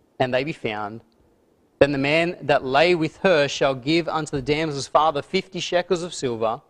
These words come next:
and she shall be his wife, because he hath humbled her, he may not put her away all his days." God in his law would actually give,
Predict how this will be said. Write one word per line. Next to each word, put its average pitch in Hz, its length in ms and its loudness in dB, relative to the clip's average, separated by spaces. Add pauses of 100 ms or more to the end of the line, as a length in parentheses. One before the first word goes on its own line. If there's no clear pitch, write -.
(680)
and 120 80 -2
she 143 220 -2
shall 175 260 0
be 139 140 0
his 160 160 -2
wife, 120 480 -4 (440)
because 123 200 0
he 123 60 -2
hath 117 100 -6
humbled 175 400 -2
her, 110 360 -2 (540)
he 123 100 -2
may 135 200 -2
not 139 160 -2
put 156 220 -2
her 131 80 0
away 117 520 0
all 113 300 -2
his 107 200 -10
days." 107 720 -6 (880)
God 156 320 2
in 143 100 -6
his 139 200 -4
law 139 280 2
would 123 140 -2
actually 131 340 -2
give, 120 440 -8